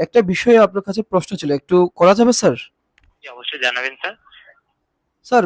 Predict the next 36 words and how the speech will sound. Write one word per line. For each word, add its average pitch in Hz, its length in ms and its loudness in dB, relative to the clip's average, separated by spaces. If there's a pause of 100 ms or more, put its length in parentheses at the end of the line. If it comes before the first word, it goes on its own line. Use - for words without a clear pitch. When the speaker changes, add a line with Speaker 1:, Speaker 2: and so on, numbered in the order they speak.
Speaker 1:
বিষয়টি 254 260 -2 (100)
হচ্ছে 247 260 -2 (640)
এই 240 120 -2
যে 247 100 0 (200)
আমাদের 185 340 2
প্রিপেড 190 280 -10
সিমে 202 160 -6 (100)
ইন্টারনেট 165 400 0
রয়েছে, 151 300 -2
কিন্তু 185 160 -16 (180)
ইন্টারনেটগুলো 233 520 -6
তো 233 100 -4
স্যার 233 180 0
আমরা 214 220 -2
ব্যবহার 196 340 4
করতে 160 240 -10
পারছি 147 240 -6
না, 147 140 -8
কোথাও 180 280 -4
ব্রাউজিং 196 320 0
করতে 147 240 -12
পারতেছি 139 440 -8
না। 117 60 -10 (460)
তো - 100 -8
এটা 226 100 4 (100)
আসলে 240 240 2
স্যার 247 200 0
কখন 247 220 2
থেকে 208 200 2
করতে 147 240 -14
পারবো, 131 240 -4
এটা 143 180 -10
কি 202 120 -2
আসলে 202 240 -4
একটু - 180 -12
জানাতে 196 240 -2